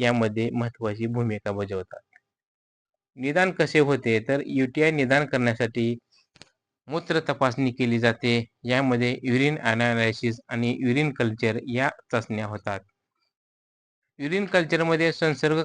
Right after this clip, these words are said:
करणारा जीवाणू आणि त्यावर परिणाम करणारे अँटीबायोटिक्स ओळखता येतात. बाळ किंवा न शौचालयाला शिकलेली मुलं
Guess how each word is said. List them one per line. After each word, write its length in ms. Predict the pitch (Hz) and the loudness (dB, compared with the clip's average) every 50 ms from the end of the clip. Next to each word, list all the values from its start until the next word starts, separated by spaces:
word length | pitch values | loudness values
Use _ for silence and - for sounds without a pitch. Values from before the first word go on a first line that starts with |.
| - | 0
करणारा 380 | - 139 131 135 135 135 135 139 | 0 2 2 2 2 2 2 0
जीवाणू 540 | 139 131 135 135 135 139 143 151 156 156 160 - - | 0 2 2 4 4 4 4 2 2 0 -2 -2 -2
आणि 280 | 123 123 127 131 131 123 - | 0 2 2 2 2 0 0
त्यावर 320 | - 123 123 127 127 127 | 2 2 4 4 2 2
परिणाम 420 | 123 - - 127 123 135 139 135 127 | 0 0 -2 0 0 0 -2 -2 -2
करणारे 500 | 117 131 120 120 120 120 117 117 120 123 - | -4 -4 -2 0 0 0 0 0 -2 -2 -4
अँटीबायोटिक्स 840 | - 131 123 120 123 135 135 131 123 117 117 117 - 120 113 - - - | -6 -6 -6 -2 -2 -2 0 2 2 2 2 2 -2 -4 -6 -8 -10 -4
ओळखता 380 | - 123 117 120 117 - - 117 | 0 2 2 2 2 -2 -4 -4
येतात. 300 | 101 98 - 101 92 - - _ _ _ _ _ _ _ _ _ _ _ _ _ _ _ _ _ _ _ _ - | -4 -2 -2 -2 -2 -2 -4 _ _ _ _ _ _ _ _ _ _ _ _ _ _ _ _ _ _ _ _ -8
बाळ 320 | 120 127 135 156 165 175 165 170 - | -2 2 4 4 4 4 2 0 -2
किंवा 340 | 160 151 156 156 156 160 151 - - | 0 2 4 4 4 4 4 0 -2
न 280 | 147 139 135 151 170 165 - - | 0 2 4 4 4 2 0 -2
शौचालयाला 840 | - - 139 139 127 127 - 139 139 135 135 135 135 131 135 - - - _ _ _ _ _ _ _ _ _ _ - - | 2 2 4 4 2 2 2 2 2 2 2 0 -2 -2 -2 -4 -6 -12 _ _ _ _ _ _ _ _ _ _ -20 -20
शिकलेली 580 | - - - 131 - 131 127 127 127 127 127 127 | -12 -10 -10 -8 -6 -2 -2 -2 0 0 0 0
मुलं 420 | 131 127 123 120 120 123 123 127 | 2 2 2 2 2 2 2 0